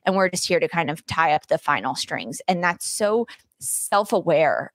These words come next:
of these players to be able to recognize that. And even having someone like Megan Burke, who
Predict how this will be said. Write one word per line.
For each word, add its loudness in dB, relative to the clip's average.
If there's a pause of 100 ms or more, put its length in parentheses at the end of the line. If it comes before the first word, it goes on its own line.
of 0
these -14
players 0
to -8
be 0
able 2
to -2
recognize -4
that. 2
And -4
even 0
having 0
someone -2
like -4
Megan 2
Burke, 0
who 0